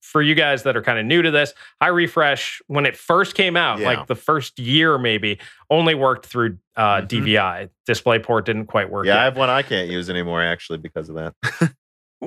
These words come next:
Speaker 1: Well, I get, you can actually get a DisplayPort to D V I adapter if you want to.
Speaker 2: No, I know,
Speaker 1: But this
Speaker 2: but
Speaker 1: guy, but, but, well, that kinda ties in. This guy couldn't even go that far 'cause the high refresh didn't matter to him.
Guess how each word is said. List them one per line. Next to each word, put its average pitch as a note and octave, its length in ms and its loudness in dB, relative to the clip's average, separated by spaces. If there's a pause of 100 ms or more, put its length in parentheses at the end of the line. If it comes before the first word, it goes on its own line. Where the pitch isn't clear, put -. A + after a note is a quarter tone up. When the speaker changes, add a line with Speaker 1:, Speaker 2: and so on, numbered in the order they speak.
(340)
Speaker 1:
Well, B2+ 160 4
I B2 100 2
get, E3+ 260 -2
you F3+ 140 -2
can F#3+ 120 2
actually E3 240 -2
get C#3 140 0
a A#2+ 40 -4
DisplayPort G#2+ 680 -2
to G2+ 100 -4
D G2 180 -6
V F#2+ 140 0
I F#2 120 2
adapter F#2+ 400 -2
if F2+ 120 -12
you G2 80 -6
want C#3 260 0
to. C#3+ 80 -2
Speaker 2:
No, E3 160 4
I D3 180 2
know, G2+ 80 -2
Speaker 1:
But D#3 160 2
this G#3+ 140 0
Speaker 2:
but A3+ 140 0
Speaker 1:
guy, - 100 -14 (440)
but, F#3 200 2
but, F3 220 2
well, E3+ 420 2
that E3+ 200 4
kinda D#3+ 180 0
ties D3 240 0
in. E3+ 140 2
This C#3 140 -2
guy D#3 120 2
couldn't D#3 180 -2
even C3+ 160 -2
go A#2+ 140 2
that C#3+ 240 2
far F#2 360 -2 (460)
'cause D#3+ 240 2
the C#3+ 120 2
high F3+ 160 2
refresh E3+ 520 0
didn't D3 280 -4
matter C#3+ 340 0
to A2 60 -6
him. G2+ 300 -14